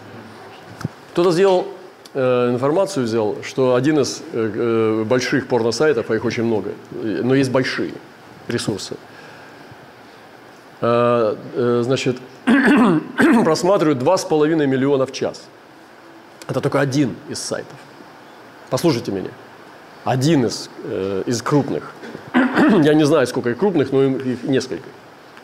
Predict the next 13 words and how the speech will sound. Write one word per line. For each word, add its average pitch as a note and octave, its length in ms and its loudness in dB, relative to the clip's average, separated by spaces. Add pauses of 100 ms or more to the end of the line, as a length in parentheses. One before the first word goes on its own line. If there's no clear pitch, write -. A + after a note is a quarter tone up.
(1900)
Два E3+ 200 2
с F#3 60 0
половиной E3+ 360 4
миллиона D#3+ 440 4
человек C#3 440 0
в - 60 -14
час. - 440 -6 (2000)
А B2+ 360 4
несколько G3 300 4
лет F#3+ 120 4
назад F#3 260 4
они E3+ 120 4
закачали D#3+ 720 2